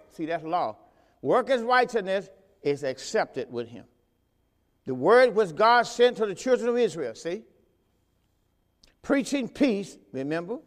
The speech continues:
Preaching peace, the gospel of the kingdom. Romans, Romans chapter ten, that's what he did. He preached peace, for he's Lord of all.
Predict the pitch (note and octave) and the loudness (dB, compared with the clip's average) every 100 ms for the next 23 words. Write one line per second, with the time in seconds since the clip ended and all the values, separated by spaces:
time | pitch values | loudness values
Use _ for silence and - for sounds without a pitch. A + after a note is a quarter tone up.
0 | _ - G3 - F#3+ - B3 D4+ - - | _ -6 -6 -6 -8 -4 -2 -4 -8 -20
1 | _ _ - C3+ C3+ D#3 G#3 A3 - F#3+ | _ _ -14 -6 -4 -4 -4 -8 -6 -10
2 | A#2 G#2 - _ _ _ _ _ _ _ | -10 -16 -20 _ _ _ _ _ _ _
3 | _ _ _ _ _ _ _ _ _ A2+ | _ _ _ _ _ _ _ _ _ -4
4 | C3+ D#3 D#3+ - - C3+ D#3+ E3+ - G3+ | -2 -2 -6 -12 -6 -2 -2 -4 -4 -2
5 | G3+ A3+ - A3 C3+ A#2+ A#2 B2 D3 C3 | -2 -4 -4 -4 -6 -8 -6 -6 -6 -8
6 | D3 D3+ - E3 A#2 A#2+ A2+ - D3 - | -8 -10 -4 -4 -4 -8 -12 -10 -12 -12
7 | - E3+ - - _ _ _ _ _ _ | -8 -8 -8 -18 _ _ _ _ _ _
8 | _ _ D3 C3+ D3 C#3+ C#3+ E3 D#3 D#3+ | _ _ -6 -4 -4 -4 -2 0 0 0
9 | E3 D3+ F#2 - _ | -2 -4 -4 -10 _